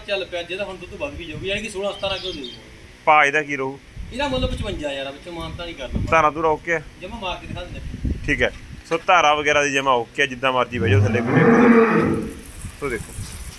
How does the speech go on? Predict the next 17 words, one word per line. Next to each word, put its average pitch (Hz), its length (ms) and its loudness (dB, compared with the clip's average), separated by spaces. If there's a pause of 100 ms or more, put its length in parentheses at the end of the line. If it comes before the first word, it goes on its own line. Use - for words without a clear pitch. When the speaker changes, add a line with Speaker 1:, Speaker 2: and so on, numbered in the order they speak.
(360)
Speaker 2:
ਚੋਣ 143 260 2
ਚਵਾ 143 260 4
ਇੱਕ 123 140 -4
ਨੰਬਰ, 131 300 0
ਮਗਰ 139 240 2
ਥੱਲੇ 117 200 -2
ਮਾਰਦੀ 104 280 -4
ਧਾਰਾਂ। 104 180 -2 (1080)
ਸੋ 147 100 0
ਕੋਈ 156 100 0
ਨਿਆਣਾ 135 260 6
ਨਹੀਂ 139 120 2
ਪਾਇਆ, 143 200 4
ਕੋਈ 143 100 -4
ਬੱਚਾ 127 260 0
ਨਹੀਂ 127 100 2
ਲਾਇਆ। 135 280 4